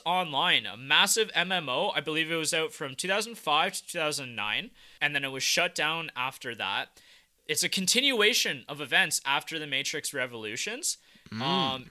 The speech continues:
Speaker 1: and it's officially stated that the plot points of the game were all approved by the Wachowskis.
Speaker 2: So it's all
Speaker 1: Um,
Speaker 2: canon.
Speaker 1: it's,
Speaker 2: Wow.
Speaker 1: it's, it probably is all canon,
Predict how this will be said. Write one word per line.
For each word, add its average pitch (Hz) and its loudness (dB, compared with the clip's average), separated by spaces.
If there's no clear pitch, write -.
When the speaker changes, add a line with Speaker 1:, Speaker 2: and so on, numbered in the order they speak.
Speaker 1:
and 269 8
it's 151 -2
officially 254 2
stated 208 4
that 151 -12
the 143 -6
plot 185 0
points 302 0
of 156 -6
the 151 0
game 190 0
were 156 -2
all 170 2
approved 170 -4
by 143 0
the 131 -4
Wachowskis. 113 -6
Speaker 2:
So - -2
it's 127 0
all 151 6
Speaker 1:
Um, 139 0
Speaker 2:
canon. 113 4
Speaker 1:
it's, 107 -14
Speaker 2:
Wow. 110 4
Speaker 1:
it's, 170 6
it 180 4
probably 240 0
is 185 2
all 180 2
canon, 185 2